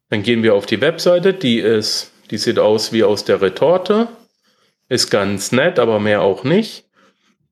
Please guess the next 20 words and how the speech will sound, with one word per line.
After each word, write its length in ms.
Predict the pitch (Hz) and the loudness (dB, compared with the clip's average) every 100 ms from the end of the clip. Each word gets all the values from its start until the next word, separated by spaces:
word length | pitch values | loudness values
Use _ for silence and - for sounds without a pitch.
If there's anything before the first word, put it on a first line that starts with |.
| _ | _
Trotzdem 580 | - 98 - - 170 220 | -4 -4 -2 0 0 0
bin 180 | 127 117 | -2 -4
ich 160 | 120 | -2
jetzt 220 | 147 147 | -2 -2
gerade 400 | - 151 101 98 | -2 0 0 0
auf 160 | 107 110 | 0 0
seiner 320 | - 117 123 | -2 -2 0
Webseite. 580 | 110 - - 85 85 - _ _ _ _ _ _ | -2 -4 -4 -4 -6 -14 _ _ _ _ _ _
So, 380 | - - 95 - - - - - | -6 -2 -2 -4 -18 -20 -20 -20
das 180 | - 90 | -6 -2
heißt, 500 | 117 196 240 - - _ _ _ _ _ | 2 0 -2 -8 -18 _ _ _ _ _
Keyword 500 | - 202 170 135 135 | -2 0 2 2 2
Nummer 320 | 143 135 117 | 0 2 2
eins 340 | 113 139 196 - | 0 0 0 -2
von 180 | 131 | -2
deiner 280 | 123 127 131 | 0 0 0
Nische 560 | 131 156 175 - 220 214 - | 0 0 0 2 0 0 -4
und 460 | 180 214 240 - - | 0 2 0 -4 -4
deinen 380 | 147 165 170 | 0 0 0
Ort. 460 | 160 104 143 190 - | 2 2 0 -2 -10